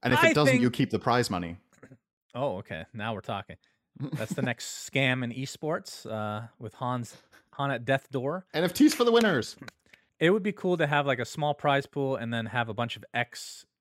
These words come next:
Speaker 2: Han players that are Dota pros currently, so, like, No Tail and Fly, and, well, <laughs> I guess not those two together, but, eh, opposite teams maybe. Uh, play the game one last time and stream it.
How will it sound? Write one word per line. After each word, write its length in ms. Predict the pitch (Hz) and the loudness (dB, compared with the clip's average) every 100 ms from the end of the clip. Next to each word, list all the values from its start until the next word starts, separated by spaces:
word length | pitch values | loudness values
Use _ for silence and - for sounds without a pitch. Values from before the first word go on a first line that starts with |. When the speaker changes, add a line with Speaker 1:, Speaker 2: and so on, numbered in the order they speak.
| _ | _
Speaker 2:
Han 240 | - 117 120 | -6 -4 -4
players 380 | - 135 143 127 | -4 -2 -2 -4
that 120 | 110 | -6
are 180 | 98 90 | -6 -6
Dota 260 | 110 107 104 | -4 -2 -4
pros 320 | - 107 110 | -4 -2 -2
currently, 340 | - 107 117 131 | -4 -6 -6 -8
so, 140 | - | -8
like, 160 | 92 - | -8 -6
No 180 | 98 98 | -6 -6
Tail 440 | - 110 117 123 _ _ | -4 -4 -4 -8 _ _
and 300 | 92 90 85 - _ _ | -14 -12 -14 -18 _ _
Fly, 320 | - 101 101 | -6 -2 0
and, 120 | 101 92 | -2 -6
well, 220 | 80 - - | -10 -12 -8
<laughs> 180 | 190 - | -6 -4
I 60 | |
guess 220 | 117 117 - | -4 -4 -6
not 160 | 104 | -8
those 160 | 113 95 | -6 -8
two 140 | - | -8
together, 320 | 90 90 90 117 | -10 -8 -8 -8
but, 180 | 90 - _ _ | -10 -12 _ _
eh, 120 | 349 349 - | -6 -4 -2
opposite 320 | 156 165 156 | -2 -2 -8
teams 240 | 165 147 | -8 -6
maybe. 220 | 139 160 - - _ _ _ - | -6 -6 -10 -18 _ _ _ -8
Uh, 400 | 117 107 104 101 - _ _ - | -4 -4 -4 -8 -12 _ _ -10
play 200 | - 147 | 0 2
the 100 | 139 | 2
game 360 | 127 135 170 175 _ _ _ _ _ | -2 -4 -6 -12 _ _ _ _ _
one 160 | 123 127 | -6 -2
last 240 | 127 - | -2 -2
time 260 | 131 127 151 | -6 -6 -6
and 80 | 110 | -10
stream 340 | - 123 123 | -10 -6 -6
it. 120 | 156 | -8